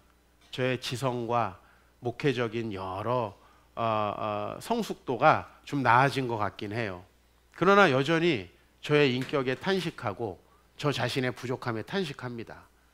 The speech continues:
이 긴장 관계가 결국은 우리로 하여금 하나는 미래의 가능성을 주죠.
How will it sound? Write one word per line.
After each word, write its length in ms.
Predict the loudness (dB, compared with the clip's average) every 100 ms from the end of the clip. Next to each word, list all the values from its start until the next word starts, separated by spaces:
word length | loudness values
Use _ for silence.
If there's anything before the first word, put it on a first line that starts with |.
| _ -20 -20 2
이 240 | 10 10
긴장 640 | 10 6 6 8 8 8 4
관계가 840 | 2 2 2 2 6 4 4 0 -14 -20 _
결국은 520 | 2 4 4 4 4 4
우리로 360 | 4 6 6 6
하여금 540 | 6 4 4 2 0 -6 -20 -20 0
하나는 480 | 8 10 10 8 8
미래의 340 | 10 12 10
가능성을 640 | 8 6 6 2 0 0 -2
주죠. 320 | -8 -14